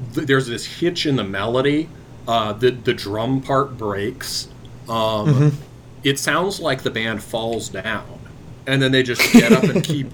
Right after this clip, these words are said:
Speaker 1: rolling. Um, and it really sounds like so much of this record is you're either, you know, uh, running through the woods at night or flying through the woods at night or being chased through the woods at night. And this is definitely a being chased through the woods at night part where you, like, trip over a root.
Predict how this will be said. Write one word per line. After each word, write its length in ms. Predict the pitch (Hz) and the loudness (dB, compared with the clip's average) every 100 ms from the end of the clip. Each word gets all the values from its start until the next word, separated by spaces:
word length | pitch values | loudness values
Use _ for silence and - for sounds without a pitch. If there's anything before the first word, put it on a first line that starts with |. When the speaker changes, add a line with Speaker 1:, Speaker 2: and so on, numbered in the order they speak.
| 110 | -4
Speaker 1:
rolling. 560 | 120 151 110 - - - - - - - | 0 0 0 -6 -16 -18 -18 -18 -18 -6
Um, 320 | 127 123 117 131 | 0 0 0 -2
and 160 | 143 151 | 0 2
it 140 | 165 | 0
really 340 | 123 131 196 208 | 0 2 4 2
sounds 260 | 202 175 | 0 0
like 120 | 143 107 - - | 0 -2 -10 -10
so 260 | - 185 208 | -2 2 4
much 240 | 240 - | 2 0
of 60 | 160 | 0
this 160 | 123 | -2
record 460 | 104 101 113 143 135 | -2 -4 0 2 2
is 140 | 107 | 0
you're 180 | 107 107 | -2 -4
either, 500 | 107 113 113 107 101 - - - - - - - - | -2 0 2 0 -2 -6 -14 -18 -20 -20 -18 -18 -6
you 160 | 135 | -2
know, 380 | 120 101 101 98 - | 0 -2 -6 -8 -4
uh, 380 | 104 98 95 87 - - | -4 -2 -4 -8 -12 -6
running 460 | 120 131 170 165 | 0 2 2 0
through 200 | 156 143 | 0 2
the 80 | 139 | 4
woods 260 | 120 127 131 | 4 4 2
at 100 | 117 | 0
night 200 | 120 110 | -2 -2
or 80 | |
flying 400 | - 131 120 127 | -4 -4 -2 0
through 140 | 127 127 | 2 0
the 60 | |
woods 220 | 117 117 117 | 2 -2 -4
at 80 | |
night 240 | 107 110 110 | -6 -4 -4
or 100 | 104 | -4
being 200 | 120 104 | -2 -2
chased 480 | - 107 110 - - | -4 -4 -6 -8 -4
through 140 | 135 131 | 0 2
the 80 | |
woods 200 | 131 135 | 2 2
at 100 | 139 | 0
night. 260 | 135 131 131 | 0 0 0
And 140 | 127 | 2
this 140 | 170 170 | 2 2
is 60 | |
definitely 440 | 139 131 131 110 101 | 0 0 0 -4 -6
a 40 | |
being 320 | 92 113 110 | -4 -4 -4
chased 480 | 95 - 101 98 - | -4 -2 -2 -2 -8
through 120 | 101 92 | -8 -8
the 100 | 82 | -8
woods 240 | 87 82 | -10 -12
at 80 | 85 | -12
night 240 | 98 87 | -12 -10
part 220 | - 95 101 | -6 -6 -4
where 100 | 110 | -4
you, 80 | |
like, 160 | 110 95 | -4 -6
trip 320 | - 131 117 | -6 -4 -2
over 260 | 120 110 101 | -2 -2 -6
a 40 | |
root. 420 | 87 90 95 120 | -8 -8 -6 -6